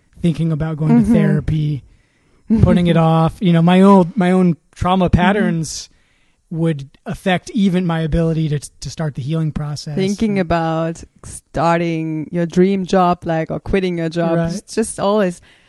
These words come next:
Speaker 2: you know, you have to be aware that as long as you don't change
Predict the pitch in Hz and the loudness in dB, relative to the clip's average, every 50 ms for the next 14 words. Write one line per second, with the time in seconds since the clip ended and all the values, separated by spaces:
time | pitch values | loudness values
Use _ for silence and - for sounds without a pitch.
0 | _ _ _ _ _ _ - - 196 220 233 254 262 262 262 254 240 247 240 240 | _ _ _ _ _ _ -12 -6 -4 -2 0 2 2 2 2 2 0 0 -2 -2
1 | - - 208 226 214 214 220 - - - _ _ _ _ _ _ _ _ _ 208 | -4 -8 -8 -6 -6 -4 -6 -8 -10 -14 _ _ _ _ _ _ _ _ _ 0
2 | 208 202 196 214 220 226 233 233 226 220 185 196 190 185 185 175 - - - _ | 0 2 2 2 2 2 2 2 2 2 2 0 0 0 0 -2 -6 -10 -18 _
3 | _ _ _ _ _ _ _ _ _ _ _ _ _ _ _ _ - 202 202 185 | _ _ _ _ _ _ _ _ _ _ _ _ _ _ _ _ -2 -2 0 2
4 | 214 233 254 269 226 196 220 202 196 202 226 240 247 247 185 202 202 202 202 202 | 2 2 2 2 0 -2 -4 -2 0 2 4 4 4 4 2 2 2 2 0 -2
5 | 196 - - - 220 208 214 214 190 185 185 170 156 - | -4 -6 -6 -4 -4 -4 -4 -4 -4 -4 -6 -6 -8 -12